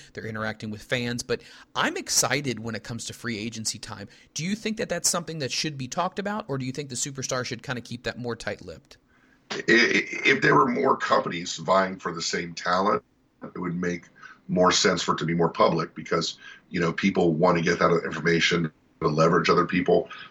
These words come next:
Speaker 2: Right now, um, I think it's fun. You know, I think it's fun to know. You know, we didn't know before. You know, I mean, Meltzer may have known and reported in the Observer, Observer. I wasn't reading it then.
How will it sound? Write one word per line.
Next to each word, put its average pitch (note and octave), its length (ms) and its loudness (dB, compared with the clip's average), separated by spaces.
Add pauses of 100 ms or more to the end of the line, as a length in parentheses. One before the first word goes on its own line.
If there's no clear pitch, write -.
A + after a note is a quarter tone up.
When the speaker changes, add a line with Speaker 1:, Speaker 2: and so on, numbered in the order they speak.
(460)
Speaker 2:
Right A2 200 6
now, A#2+ 400 4
um, F2+ 340 2 (140)
I E2+ 160 2
think E2+ 120 -4
it's - 120 -6
fun. E2 480 -8
You - 80 -8
know, F#2+ 120 -2
I C3 60 0
think E3 100 -4
it's - 140 -4
fun E2 240 2
to D#2 80 -4
know. D#2 380 -4 (720)
You F#2+ 120 0
know, F#2 200 6
we G2+ 200 6
didn't G2+ 200 4
know G2+ 180 6
before. F#2+ 720 4 (240)
You D#2+ 120 -4
know, F#2 100 4
I G2 80 6
mean, F#2 400 -2
Meltzer - 600 4
may E2+ 140 -2
have E2 160 0
known F2 220 0
and E2 60 -2
reported F2+ 280 2
in E2 80 0
the D#2 60 -2
Observer, F2 340 2
Observer. E2+ 480 2
I F2 40 2
wasn't F2+ 340 -4
reading A2 260 -4
it C#3 100 0
then. D#2 260 -6